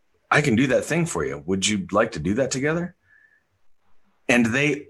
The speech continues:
always say yes. Whereas the people that you're like, "God, this guy's kind of a shithead. Like, I don't wanna, like," if I'm paying attention, and they're usually little itty bitty small things, they're called red flags.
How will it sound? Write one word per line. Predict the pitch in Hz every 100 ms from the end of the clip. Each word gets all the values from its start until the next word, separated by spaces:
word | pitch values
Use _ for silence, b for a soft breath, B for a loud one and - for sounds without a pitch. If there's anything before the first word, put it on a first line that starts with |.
| _
always | - 131 143 139 117 110 127 127
say | - 123
yes. | 127 180 160 - - - _ B B B B B
Whereas | 123 143 139 110
the | 120
people | 143 143 139
that | 131
you're | 123
like, | 110 104 - -
"God, | 113
this | 113 -
guy's | 117 107
kind | 113
of | 107
a | 76
shithead. | - - 127 113 80 67 - B B B
Like, | 85
I | 110
don't | 139
wanna, | 135 104 85 -
like," | - 87 - - _ _ _ _ _ _ -
if | 85 92
I'm | 107
paying | 123 135 156
attention, | 160 202 196 - 143 139 -
and | 95 95
they're | 95 95 95 90
usually | 92 104 117 117 120
little | 117 120 123
itty | 123
bitty | 123 127 127
small | - 147 127
things, | 110 107
they're | 95
called | 90 90 92
red | 107 117
flags. | 113 139 113 95